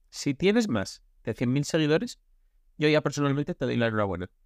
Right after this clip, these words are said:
porque eres del cinco por ciento de influencers más grandes en España. Algo que me parece muy, muy meritorio. El resto, el otro noventa y cinco por ciento de influencers,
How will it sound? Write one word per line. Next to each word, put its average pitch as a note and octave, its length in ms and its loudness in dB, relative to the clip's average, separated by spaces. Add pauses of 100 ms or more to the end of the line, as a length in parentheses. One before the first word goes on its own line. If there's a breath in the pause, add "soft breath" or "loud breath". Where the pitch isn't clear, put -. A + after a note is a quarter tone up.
porque B2 240 0
eres D3+ 160 0
del D3 160 0
cinco D3 260 -2
por C#3 100 -2
ciento D3 220 -2
de D3 60 2
influencers C#3 420 -4
más A#2 140 0
grandes A#2 340 0
en F2 80 -12
España. - 340 -12 (1300)
Algo A2+ 200 2
que C#3 80 4
me A2+ 100 4
parece A2 240 0
muy, C#3 520 0 (120)
muy A#2+ 240 0
meritorio. G2+ 500 -2 (800)
El D3 100 -2
resto, G3+ 460 0 (340)
el B2+ 240 0
otro D#3+ 240 4
noventa E3+ 280 2
y - 40 -2
cinco D3+ 260 -4
por C3 140 -4
ciento D#3 300 0
de D3 60 -2
influencers, E3 580 -2